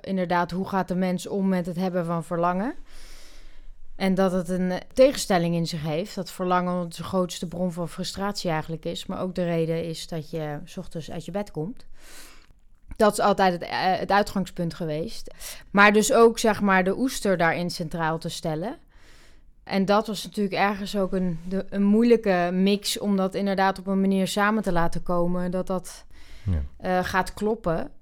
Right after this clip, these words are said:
Speaker 1: Eh, want we hadden nog een personage. En dat was een biologe.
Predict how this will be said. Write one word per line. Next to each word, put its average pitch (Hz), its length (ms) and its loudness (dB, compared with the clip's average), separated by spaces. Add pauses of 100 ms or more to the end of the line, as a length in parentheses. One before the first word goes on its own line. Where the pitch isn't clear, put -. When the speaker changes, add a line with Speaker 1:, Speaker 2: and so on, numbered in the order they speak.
(140)
Speaker 1:
Eh, 170 340 -4
want 175 180 -4
we 185 80 -4
hadden 185 380 2
nog 208 180 0
een 214 100 0
personage. 160 800 -4 (440)
En 170 60 -4
dat 165 140 -4
was 165 140 -2
een 175 120 -2
biologe. 175 720 0